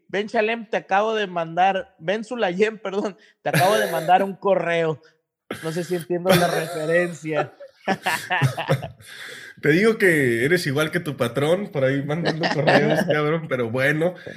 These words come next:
Speaker 2: Yo, yo creo que va a entrar Turquía, güey. A mí me gustaría que entrara incluso Turquía.
Speaker 1: No
Speaker 2: Es,
Speaker 1: sé,
Speaker 2: es la que
Speaker 1: a mí
Speaker 2: suena
Speaker 1: se
Speaker 2: un
Speaker 1: me hace
Speaker 2: poquito
Speaker 1: que
Speaker 2: más
Speaker 1: pudi-,
Speaker 2: fuerte.
Speaker 1: pudiera ser algo más como el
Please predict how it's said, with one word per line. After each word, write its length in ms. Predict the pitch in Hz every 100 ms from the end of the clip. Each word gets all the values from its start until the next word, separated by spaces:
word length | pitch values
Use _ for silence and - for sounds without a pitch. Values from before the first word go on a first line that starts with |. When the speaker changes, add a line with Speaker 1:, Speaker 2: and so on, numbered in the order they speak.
| - - -
Speaker 2:
Yo, 300 | 170 180 233
yo 160 | 208 269
creo 160 | 311
que 80 | 320
va 60 | 311
a 40 |
entrar 280 | 294 302 302
Turquía, 440 | 294 - 208 170
güey. 160 | 113 98 - _ _ _ -
A 80 | 147
mí 100 | 226
me 100 | 269
gustaría 360 | 240 - 180
que 80 | -
entrara 240 | 208 196 196
incluso 340 | 190 180 190
Turquía. 540 | 139 131 147 104 104 _ _ _ _ _ _ _ _ _ _ _ -
Speaker 1:
No 160 | 127
Speaker 2:
Es, 60 | 165
Speaker 1:
sé, 140 | -
Speaker 2:
es 40 | 147
la 60 | 143
que 40 |
Speaker 1:
a 20 |
mí 60 | 131
Speaker 2:
suena 160 | 147 160
Speaker 1:
se 20 |
Speaker 2:
un 60 |
Speaker 1:
me 60 | 170
hace 80 | 170
Speaker 2:
poquito 120 | 180
Speaker 1:
que 60 | 170
Speaker 2:
más 120 | 156
Speaker 1:
pudi-, 80 | 151
Speaker 2:
fuerte. 240 | 139 - _ _ _ _ _
Speaker 1:
pudiera 320 | 143 160 175
ser 180 | 170 170
algo 240 | 170 170 170
más 480 | 160 160 160 - _
como 260 | 147 139
el 80 | 131